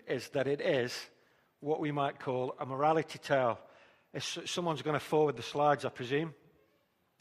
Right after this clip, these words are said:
So you're onto that, great. Is it a morality tale? Um, after all, Jesus ends this little story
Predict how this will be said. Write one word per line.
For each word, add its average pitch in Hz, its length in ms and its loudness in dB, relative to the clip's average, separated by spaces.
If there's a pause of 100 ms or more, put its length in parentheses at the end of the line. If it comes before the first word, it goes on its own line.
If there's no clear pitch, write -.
(100)
So - 200 -12
you're 131 220 -2
onto 131 240 -4
that, - 240 -2
great. 123 320 -2 (1040)
Is 196 160 2
it 220 100 6
a 208 60 6
morality 185 500 8
tale? 123 420 4 (1200)
Um, 135 500 4 (240)
after 160 380 4
all, 160 600 4
Jesus 139 460 0
ends 160 380 4
this - 400 0 (440)
little 139 220 0
story 127 640 -2